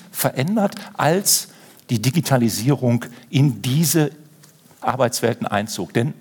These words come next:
bitte, letzte Bemerkung, vergessen Sie nicht, Digitalisierung meint nicht die Verbreitung von Handys, meint nicht,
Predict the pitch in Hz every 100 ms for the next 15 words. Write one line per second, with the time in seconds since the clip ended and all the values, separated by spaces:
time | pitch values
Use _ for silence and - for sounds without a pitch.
0 | - 139 147 135 117 135 - 107 95 90
1 | 92 123 113 - - - 123 165 - 165
2 | 139 120 101 - - - 110 143 - -
3 | 127 107 104 185 170 175 - 107 107 98
4 | 127 190 - - - - - 117 - 156
5 | - 101 135 - 131 131 - - - 110
6 | 113 143 - 117 104 80 - - - _
7 | _ - - - 117 113 131 131 135 160
8 | 202 - -